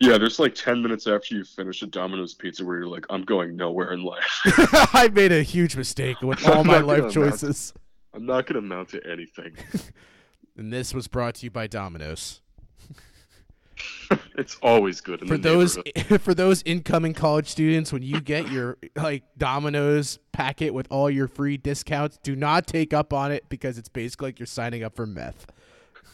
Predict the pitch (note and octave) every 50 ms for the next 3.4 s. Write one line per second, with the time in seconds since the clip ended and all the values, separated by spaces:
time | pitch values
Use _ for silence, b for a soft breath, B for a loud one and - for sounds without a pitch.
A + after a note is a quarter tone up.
0 | b - G#2 G#2+ A#2 A#2+ A#2+ - - - D#3 C#3 C#3 - - A2+ F#2+ - G#2+ F#2+
1 | F#2 F2+ E2 - F2+ F2 - - G2 - - - G#2 F#2 F2 E2 - F#2+ F#2+ F#2+
2 | - - - A2+ G2+ G2+ G2 - - - G#2 G2+ F#2+ F2 G#2+ F2+ - G2+ F#2+ F#2+
3 | F2+ - - F#2 E2+ D2 - -